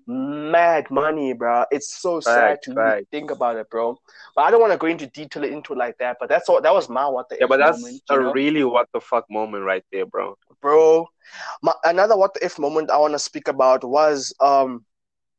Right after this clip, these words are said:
Speaker 1: I feel like the way everyone found out about A K A's fiance passing away, bro. I
Speaker 2: Oh
Speaker 1: feel
Speaker 2: my
Speaker 1: like social
Speaker 2: God.
Speaker 1: media,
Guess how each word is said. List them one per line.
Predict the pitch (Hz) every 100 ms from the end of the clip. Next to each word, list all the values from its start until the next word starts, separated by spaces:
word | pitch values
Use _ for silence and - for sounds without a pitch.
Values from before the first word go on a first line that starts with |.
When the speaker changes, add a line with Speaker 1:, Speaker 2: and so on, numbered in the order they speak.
| _ _ -
Speaker 1:
I | 147
feel | 226
like | 220
the | 180
way | 156 196
everyone | 190 190 180
found | - 170 175 160
out | 156
about | 151 143 135 131
A | 160
K | 160 160
A's | 151 143
fiance | - 131 131 131 131 -
passing | 117 113 117
away, | 110 110
bro. | 110 117 117 - - - - 151
I |
Speaker 2:
Oh | 147
Speaker 1:
feel | 143
Speaker 2:
my | 190
Speaker 1:
like | 117 123
social | 123 - 107 196
Speaker 2:
God. |
Speaker 1:
media, | 202 392 190